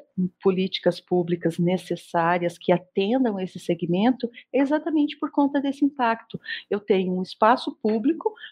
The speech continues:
um, um acidente público que é custeado, né? Que é atendido pelo serviço público, porém, ele é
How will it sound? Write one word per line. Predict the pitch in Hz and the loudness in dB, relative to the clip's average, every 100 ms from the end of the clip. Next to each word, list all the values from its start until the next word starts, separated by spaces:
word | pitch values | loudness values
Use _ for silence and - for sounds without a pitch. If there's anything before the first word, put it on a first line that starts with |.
| _ | _
um, | 202 208 180 | -2 0 0
um | 196 | -2
acidente | 196 170 170 226 - 415 359 | -2 -12 0 2 2 0 -4
público | - 233 233 269 277 277 | -2 0 0 0 -2 -6
que | - 220 | 2 2
é | |
custeado, | 214 226 - - 190 180 190 247 339 339 _ _ | 2 -4 -6 -6 -2 0 0 0 -4 -6 _ _
né? | 185 185 | 2 2
Que | - - 190 | -2 -2 2
é | 185 196 - - | 2 0 -6 -6
atendido | 175 175 220 202 165 185 254 277 403 - _ _ _ _ _ - | -6 0 0 0 0 0 0 0 -4 -4 _ _ _ _ _ 0
pelo | 208 202 | 2 2
serviço | 190 170 190 - | -2 0 -2 -4
público, | - 202 233 320 - _ - | -2 -2 0 -2 -4 _ 0
porém, | 294 262 269 359 - | 2 2 0 -2 0
ele | 247 247 247 240 | 2 2 2 2
é | 247 262 | 2 0